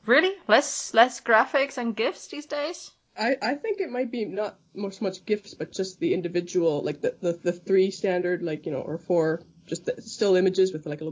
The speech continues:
Speaker 2: bit of text on it, like, those little ones that tell a story.
Speaker 1: Yeah, I think I know what you mean, which ones you mean. Okay.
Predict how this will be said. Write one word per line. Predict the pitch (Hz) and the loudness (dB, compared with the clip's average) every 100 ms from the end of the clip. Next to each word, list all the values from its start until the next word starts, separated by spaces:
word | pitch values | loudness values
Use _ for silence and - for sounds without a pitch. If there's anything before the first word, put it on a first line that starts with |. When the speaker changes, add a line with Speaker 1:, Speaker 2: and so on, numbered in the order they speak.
| 160 | -10
Speaker 2:
bit | |
of | - | -16
text | 165 170 - | -16 -16 -12
on | 170 170 | -10 -8
it, | 156 - - | -10 -12 -18
like, | - _ _ _ - - _ _ - - - | -18 _ _ _ -20 -20 _ _ -20 -8 0
those | 165 175 | 0 2
little | 170 170 | 0 0
ones | 165 175 175 - _ _ - | 0 -2 -4 -14 _ _ -20
that | - | -14
tell | - 175 170 | -2 2 2
a | |
story. | 160 170 160 170 170 _ _ _ _ _ _ _ _ _ _ - | 0 -4 -2 -2 -4 _ _ _ _ _ _ _ _ _ _ 0
Speaker 1:
Yeah, | 233 226 | 8 8
I | 220 | 6
think | 254 233 | 0 0
I | 220 | 2
know | 208 | 0
what | 202 185 | -2 -6
you | 185 | -8
mean, | 185 180 185 185 _ - | -8 -8 -10 -12 _ -14
which | 190 | -12
ones | 185 175 185 - 190 | -10 -10 -12 -14 -14
you | |
mean. | 180 170 175 175 _ _ _ _ _ _ _ - | -12 -12 -12 -16 _ _ _ _ _ _ _ -6
Okay. | 214 220 185 233 | -2 0 0 0